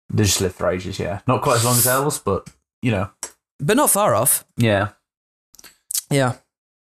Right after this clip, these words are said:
Speaker 2: Um, okay, let's talk about conflict, conflict then.
Speaker 1: Ooh, spicy stuff.
Speaker 2: The spicy stuff. Um, I think what I wanna start on here is the,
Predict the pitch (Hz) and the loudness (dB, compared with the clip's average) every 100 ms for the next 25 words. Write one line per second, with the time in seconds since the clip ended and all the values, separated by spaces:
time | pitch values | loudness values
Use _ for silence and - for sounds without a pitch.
0 | _ _ _ - 156 160 147 - _ - | _ _ _ 0 0 0 -2 -8 _ -12
1 | - 185 127 120 151 - 208 202 180 170 | -4 0 0 2 0 0 0 -2 0 0
2 | 147 139 - _ _ _ _ _ - - | 2 0 -4 _ _ _ _ _ -4 -2
3 | - 120 123 117 113 104 - 69 - - | 0 4 6 6 4 2 2 0 -2 -6
4 | - - - - - - - - - - | -6 -6 -8 -6 -6 -6 -6 -4 -4 -4
5 | - - _ - 95 101 95 90 - - | -8 -12 _ -8 -6 -4 -6 -8 -8 -6
6 | - - 92 92 - - - - - - | -4 -2 -2 -2 -6 -14 -10 -6 -4 -6
7 | - _ - 123 123 - 117 117 110 101 | -8 _ -4 0 2 2 0 0 0 0
8 | - 71 - - - _ - 117 113 113 | 0 -2 -4 -4 -4 _ -2 0 0 -2
9 | 113 110 _ _ _ _ _ _ _ _ | -2 -6 _ _ _ _ _ _ _ _
10 | _ _ _ _ _ _ _ 123 139 156 | _ _ _ _ _ _ _ 0 2 2
11 | 170 165 - 131 123 120 117 117 117 - | 2 0 -2 0 2 2 2 2 2 2
12 | 113 101 101 107 104 87 87 92 - - | 2 0 0 -4 -4 -6 -4 -2 -2 -2
13 | 95 85 87 76 76 | -4 -2 -4 -6 -6